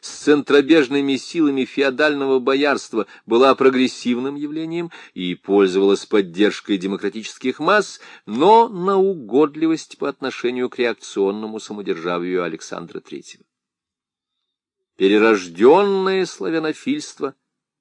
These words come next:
было терпимо в правительственных кругах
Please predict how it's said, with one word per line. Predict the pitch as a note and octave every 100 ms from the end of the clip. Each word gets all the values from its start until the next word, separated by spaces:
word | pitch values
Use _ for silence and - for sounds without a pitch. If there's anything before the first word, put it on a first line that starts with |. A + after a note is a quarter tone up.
| _ _
было | F2 E3+ E3 G#2
терпимо | - G#2+ G2 - G#2 G#2+ G2 G2
в | -
правительственных | F#2+ F#2+ F#2 G2 - - G2 F#2+
кругах | F2+ E2+ B2 G3 -